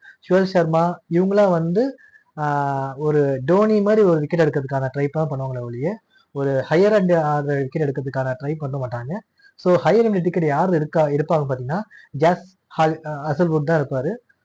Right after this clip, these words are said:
So, அவர் வந்து, ஆஹ், ப்ரீவியஸ் சி எஸ் கே பே-, பே-, பவுலர். So, கண்டிப்பா அவருக்கான சான்சஸ் இருக்கு.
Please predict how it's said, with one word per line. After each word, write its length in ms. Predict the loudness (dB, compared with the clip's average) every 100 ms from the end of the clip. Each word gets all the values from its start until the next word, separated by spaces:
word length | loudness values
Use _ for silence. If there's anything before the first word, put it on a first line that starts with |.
| _
So, 220 | -8 -2
அவர் 160 | 2 2
வந்து, 240 | 2 2 0 -2
ஆஹ், 240 | -2 -2
ப்ரீவியஸ் 440 | -2 0 2 0 0
சி 160 | -2
எஸ் 120 | -2 -2
கே 120 | -4
பே-, 260 | -4 -6
பே-, 320 | -4 -2 -2 -2
பவுலர். 280 | -4 -4 -6
So, 200 | -6 -4
கண்டிப்பா 320 | -4 -2 -2
அவருக்கான 300 | -2 -4 -6
சான்சஸ் 400 | -6 -8 -8 -10
இருக்கு. 260 | -12 -14